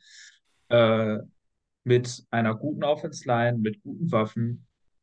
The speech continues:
ist es manchmal vielleicht auch einfach die bessere Entscheidung, den Quarterback da zu haben, der in der Lage ist, den Ball in einem vernünftigen Zeitraum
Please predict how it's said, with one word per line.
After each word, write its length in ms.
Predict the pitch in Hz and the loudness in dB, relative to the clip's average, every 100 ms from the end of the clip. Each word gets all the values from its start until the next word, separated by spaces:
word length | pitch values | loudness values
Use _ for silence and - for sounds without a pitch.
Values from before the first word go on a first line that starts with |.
| _ _ | _ _
ist 160 | 131 131 | -2 -2
es 140 | 165 | -2
manchmal 340 | 110 117 123 131 | 0 0 -2 -6
vielleicht 320 | 104 95 101 | -4 -4 -6
auch 80 | - | -6
einfach 280 | 113 107 | -4 -4
die 80 | 127 | -4
bessere 300 | - 104 - | -2 -2 -4
Entscheidung, 560 | - - 101 104 110 113 _ _ _ _ | -12 -4 0 0 -2 -6 _ _ _ _
den 160 | 113 120 | -4 -2
Quarterback 520 | 117 110 110 110 110 | -2 -4 -2 -2 -2
da 160 | 104 | -4
zu 160 | 117 123 | -4 -4
haben, 420 | 113 120 127 123 _ - | -2 0 -2 -6 _ -4
der 140 | 98 | -4
in 80 | 101 | -4
der 100 | 92 | -6
Lage 400 | 87 104 123 - | 0 0 2 -2
ist, 300 | 165 170 - _ _ _ _ | -4 -6 -14 _ _ _ _
den 180 | 101 101 | 0 2
Ball 480 | 101 107 131 143 - _ _ _ _ _ _ _ _ _ _ _ _ | 4 4 4 2 -2 _ _ _ _ _ _ _ _ _ _ _ _
in 340 | 123 120 - | -2 -2 -4
einem 260 | - 220 107 | -2 0 0
vernünftigen 720 | 104 107 131 165 - 175 156 | 0 -2 -2 -4 -4 -2 -2
Zeitraum 800 | - 98 104 - 110 120 139 147 | -2 0 0 0 -2 0 -2 -10